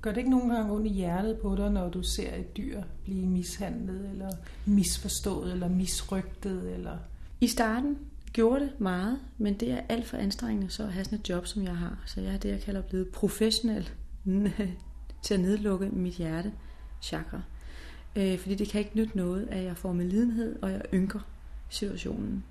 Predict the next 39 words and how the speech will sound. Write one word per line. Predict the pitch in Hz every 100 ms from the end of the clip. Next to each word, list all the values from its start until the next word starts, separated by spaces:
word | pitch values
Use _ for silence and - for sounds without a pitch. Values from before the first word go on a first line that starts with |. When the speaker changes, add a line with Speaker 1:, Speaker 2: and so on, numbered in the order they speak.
| -
Speaker 2:
Dyrene | 220 233 240 247
er | 202
bedre | 196 214 220
tjent | - 233 226
med, | 190 190
at | -
jeg | 190
bevarer | 180 185 175 175
roen, | 175 185 247 302 - - - - -
bliver | 190
ved | 190
med | 208
at |
have | 185 196
overblikket, | 175 233 240 226 226 220 - - - - -
og | 214
bliver | 202
ved | 190
med | 202
at | 208
bruge | 202 196
mine | 196 175
fulde | - 220 226 247
sanser, | - 196 202 226
så | -
godt | 214 196 208
jeg |
nu | 208
kan, | 202 208 214 220 - - -
sådan | - 214 202
så | -
jeg | 196
kan | 190 -
komme | 202 185
igennem | 180 - 180 196 240 254 -
med | 208 202 - 196
nogle | 190 -
gode | 185 196 208
argumenter. | 180 190 180 190